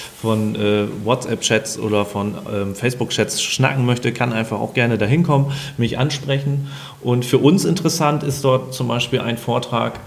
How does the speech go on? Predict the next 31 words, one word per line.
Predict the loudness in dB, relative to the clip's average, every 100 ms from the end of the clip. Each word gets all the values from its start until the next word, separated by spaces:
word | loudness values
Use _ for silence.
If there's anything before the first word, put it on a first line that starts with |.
| -16 -16 -16 0
äh, | 2
den | 4 2
ich | 0
mir | 0 2
rausgesucht | 2 2 0 -4 -4
habe, | 0 0
den | 2 0
ich | -2
mir | -2
anhören | 0 0 0 0
werde, | 2 2 0 -2 -14 -16 -10
äh, | 0 0
zum | 2 -4
Thema | 0 0 0 0
Audio | 2 4 4 4 4 2 0 -8 -14 -6
von | 0 0
Elmar | 2 2 2 0
Stein, | 0 2 2 2
und | 0 -2
zwar | 0 0
Audio | 2 2 2 0
featuring | 0 -2 0 0 2
Data, | 2 4 4 4 2
zielsicher | 0 2 4 2 0
aktivieren, | -4 -6 -6 0 2 4 2
soweit | 2 0 0
das | -2 0
Ohr | 0
reicht. | 2 2 2 -2
Und | -2 -2
da | -2 -2